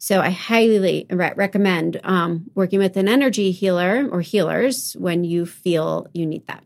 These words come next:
So what it boils down to is simply a matter of integrating your light into your being,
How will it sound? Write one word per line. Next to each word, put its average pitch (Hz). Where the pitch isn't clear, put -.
So 311
what 320
it 381
boils 277
down 214
to 220
is 196
simply 233
a 208
matter 202
of 175
integrating 233
your 180
light 180
into 190
your 170
being, 165